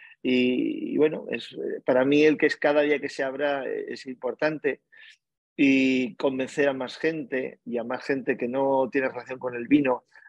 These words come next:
de que descubran este, este mundo tan apasionante de la cultura del vino. Eh, también tengo proyectos que son espinitas que tengo ahí clavadas todavía, que es la, por ejemplo, el yacimiento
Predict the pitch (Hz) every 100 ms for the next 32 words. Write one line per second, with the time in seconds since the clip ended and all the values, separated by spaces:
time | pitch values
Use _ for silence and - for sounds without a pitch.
0 | _ 113 113 123 120 117 170 147 135 127
1 | 135 123 120 - - 127 135 139 135 127
2 | 120 117 123 147 147 127 120 110 110 -
3 | 123 120 120 151 143 - _ _ _ _
4 | _ _ _ - 135 131 117 131 139 147
5 | 160 165 160 156 151 - 170 - - 147
6 | - 147 151 147 147 127 139 143 151 143
7 | 143 143 - 135 143 143 135 - - 123
8 | 143 139 123 107 101 110 110 135 120 139
9 | 127 120 127 135 135 - 139 139 139 135